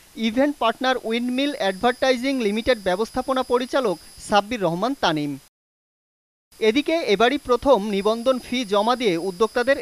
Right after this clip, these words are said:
এ সামিটে অংশ নিতে হবে। রাজধানীর হোটেল ইন্টারকন্টিনেন্টালের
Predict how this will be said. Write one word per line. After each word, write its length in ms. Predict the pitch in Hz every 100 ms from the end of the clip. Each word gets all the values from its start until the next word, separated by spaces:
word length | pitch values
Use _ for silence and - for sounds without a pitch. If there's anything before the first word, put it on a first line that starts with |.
| 196
এ 20 | 196
সামিটে 300 | 196 214 285 -
অংশ 140 | 214 - 175
নিতে 180 | 151 147
হবে। 200 | 147 147 139 - - - - - 185
রাজধানীর 480 | 208 214 311 320 247
হোটেল 240 | 214 247 254 214
ইন্টারকন্টিনেন্টালের 880 | 240 240 240 254 262 254 269 262